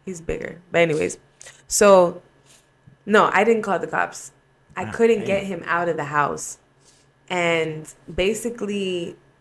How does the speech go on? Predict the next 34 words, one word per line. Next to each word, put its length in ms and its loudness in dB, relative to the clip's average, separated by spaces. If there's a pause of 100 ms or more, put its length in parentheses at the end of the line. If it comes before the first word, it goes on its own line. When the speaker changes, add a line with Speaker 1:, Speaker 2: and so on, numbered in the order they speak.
(240)
Speaker 1:
the, 680 2 (580)
he 180 -4
went 300 -2
outside 500 -4
the 80 -6
next 300 -6
day, 360 -2 (420)
and 280 -6
he 80 -8
had 120 -4
a 80 -4
warrant. 500 -4 (440)
So 540 -6 (300)
they 120 -4
were 100 -2
out 200 -4
there 160 -4
looking 280 -6
for 160 -10
him, 180 -8
waiting 300 -4
for 160 -8
him. 320 -10 (320)
So 380 -6
they 180 -6
caught 380 -4
him 220 -8
right 280 -12
there, 340 -6
Speaker 2:
Yeah. 220 0
Speaker 1:
took 180 2
him 140 -4
in, 260 -6
right? 360 -8